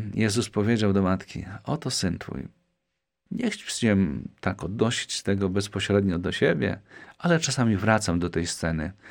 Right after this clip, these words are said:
Wracam do tego, do tej refleksji, do tego, że właśnie w Wielki Piątek zaczęła się, mm, nasze takie piękne triduum na pustym polu przy śpiewie ptaków,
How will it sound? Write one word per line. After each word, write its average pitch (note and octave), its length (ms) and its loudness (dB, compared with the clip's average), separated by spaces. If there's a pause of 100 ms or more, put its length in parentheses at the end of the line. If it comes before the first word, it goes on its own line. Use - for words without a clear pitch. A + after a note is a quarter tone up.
(220)
Wracam G#2+ 420 2
do G2 80 0
tego, A2 440 0 (320)
do - 100 -10
tej G2+ 160 2
refleksji, G2 680 2
do G2 480 0 (240)
tego, - 280 -2
że B2+ 260 0 (340)
właśnie A#2 440 0 (420)
w G#2+ 120 -4
Wielki D3 400 4
Piątek C3 680 2 (600)
zaczęła G#2+ 680 2
się, A#2 240 2
mm, F#2+ 720 -2
nasze A2 380 0
takie G2+ 320 -2
piękne A#2+ 480 -2
triduum A2 580 0 (420)
na G2+ 120 2
pustym G2+ 460 -2
polu G#2+ 340 0
przy G2+ 200 -6
śpiewie F#2 340 -2
ptaków, - 580 -2